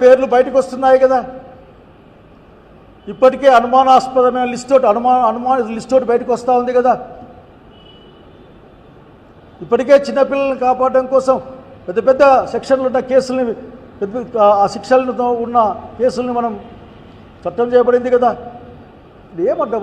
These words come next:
వస్తుంది మీకు? వాళ్ళని తీసుకొని రాలేరా? విచారించలేరా?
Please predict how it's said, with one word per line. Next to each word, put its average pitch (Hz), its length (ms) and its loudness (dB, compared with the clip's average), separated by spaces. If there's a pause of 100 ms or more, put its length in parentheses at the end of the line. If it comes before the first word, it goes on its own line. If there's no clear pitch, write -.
వస్తుంది 185 320 -14
మీకు? 175 200 -10 (2500)
వాళ్ళని 226 260 -2
తీసుకొని 294 400 0
రాలేరా? 226 320 4 (1800)
విచారించలేరా? 254 800 2